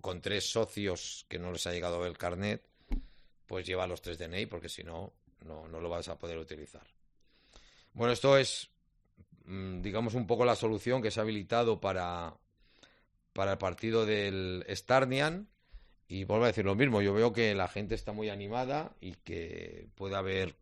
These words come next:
una muy buena entrada un veinticinco de julio a las nueve de la noche en este debut de la previa, porque para nosotros sigue siendo previa de, de la Europa League.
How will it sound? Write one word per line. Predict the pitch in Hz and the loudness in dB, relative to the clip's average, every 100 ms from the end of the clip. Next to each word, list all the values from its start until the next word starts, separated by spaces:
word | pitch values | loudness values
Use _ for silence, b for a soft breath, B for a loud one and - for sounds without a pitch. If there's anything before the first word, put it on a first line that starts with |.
| - | -8
una | 92 90 | -6 -2
muy | 110 | 2
buena | 110 110 | 4 4
entrada | 104 95 107 107 127 - B B B B B B | 2 2 2 2 0 -6 B B B B B B
un | 104 107 107 107 104 101 98 95 92 - - _ _ - _ _ | -4 -2 -2 -2 -2 -4 -4 -6 -8 -14 -20 _ _ -20 _ _
veinticinco | 90 101 95 98 113 120 120 | -6 -4 -4 -6 -4 0 4
de | 117 | 4
julio | - 131 127 123 143 - - - b b b - | 4 4 4 2 -2 -8 -16 -18 b b b -6
a | 92 | -2
las | 90 | -2
nueve | 92 98 | -2 0
de | 95 | 0
la | 90 | 0
noche | 101 101 110 113 - - | -2 -2 0 -2 -6 -14
en | 87 | -10
este | 90 - 101 98 | -10 -6 -4 -4
debut | 92 92 101 101 - b b b | -4 -4 -4 -6 -14 b b b
de | - 98 92 | -8 -4 -2
la | 90 | -2
previa, | 104 110 107 | 0 2 2
porque | 98 90 | 0 -2
para | 87 | -4
nosotros | 85 101 - | -4 -4 -2
sigue | 98 92 | -2 -2
siendo | 92 92 90 | -2 -2 0
previa | 104 98 95 90 _ B B B - | 0 0 -2 -4 _ B B B -8
de, | - 87 90 85 85 87 - - | -12 -6 -6 -6 -10 -14 -16 -16
de | 87 92 | -6 -4
la | 90 | -2
Europa | 95 87 | -2 -4
League. | 80 78 - | -8 -12 -20